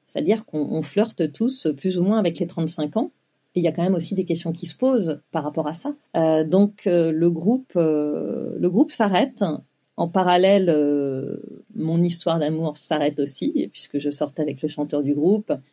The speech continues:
Et, euh, voilà, on avait fait un bout de chemin, un bon bout de chemin ensemble. On avait un peu grandi ensemble. On arrive au bout du chemin, donc on se quitte, euh, gentiment. Euh,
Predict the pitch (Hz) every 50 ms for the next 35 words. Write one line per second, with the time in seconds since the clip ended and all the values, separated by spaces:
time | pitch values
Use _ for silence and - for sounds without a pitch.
0 | _ _ _ _ - 160 160 165 170 170 175 160 147 143 143 139 143 147 139 139
1 | 143 151 160 147 135 - - - - 131 131 143 160 170 - - - 156 151 156
2 | 160 165 160 147 131 135 139 143 180 208 208 190 202 196 - - 175 151 147 135
3 | 131 135 - - 175 175 160 147 143 143 151 151 143 135 - 165 156 147 156 147
4 | 170 170 170 156 170 160 156 147 - - 151 160 190 196 165 139 135 139 151 165
5 | 175 151 156 151 147 139 160 202 214 190 208 196 - - - 160 151 147 147 170
6 | 185 175 165 135 131 135 135 147 147 - - 160 - - - - 180 180 175 _
7 | - 160 147 143 139 147 143 147 147 151 156 165 170 170 - - 175 165 151 156
8 | 175 196 196 175 151 139 135 135